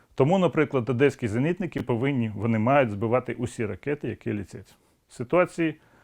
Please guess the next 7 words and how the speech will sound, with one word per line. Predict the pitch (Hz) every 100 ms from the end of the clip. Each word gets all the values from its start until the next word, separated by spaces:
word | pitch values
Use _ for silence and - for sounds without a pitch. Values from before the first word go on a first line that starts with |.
| _ -
зовсім | 123 143 127 110
різні. | 104 82 107 -
Так, | 160 -
система | - 123 156 143 120
«Залізний | 107 123 120 113
купол», | - 165 147 107
вона | 120 117